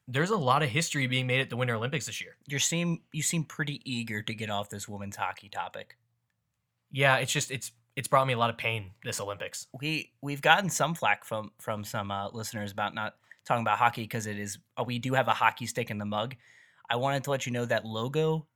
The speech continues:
Speaker 2: uh, I made, and the hockey stick's in there 'cause I kinda ran out of room, or I needed to fill something up in that space. But we are gonna talk about hockey, but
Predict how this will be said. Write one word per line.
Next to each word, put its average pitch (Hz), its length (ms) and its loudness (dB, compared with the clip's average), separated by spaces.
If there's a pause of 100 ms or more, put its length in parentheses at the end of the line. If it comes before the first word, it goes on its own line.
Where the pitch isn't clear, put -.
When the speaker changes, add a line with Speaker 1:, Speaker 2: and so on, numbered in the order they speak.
(140)
Speaker 2:
uh, 107 320 -2
I 113 220 6
made, 113 520 -4 (340)
and 110 500 -2
the 113 100 2
hockey 135 300 2
stick's 120 260 -4
in 120 80 -6
there 120 140 0
'cause 104 160 -8
I 101 80 -2
kinda 107 300 -4
ran 101 200 -4
out 104 120 -2
of 98 160 -8
room, 107 400 -6 (340)
or 117 80 2
I 117 60 2
needed 113 420 -2
to 95 80 -12
fill 107 220 -4
something 101 340 -8
up 104 140 -6
in 107 80 -4
that 101 160 -8
space. 113 360 -8 (360)
But 180 60 -4
we 202 100 6
are 190 80 10
gonna 110 100 2
talk 101 180 0
about 98 180 -2
hockey, 101 380 -2 (300)
but 101 300 -8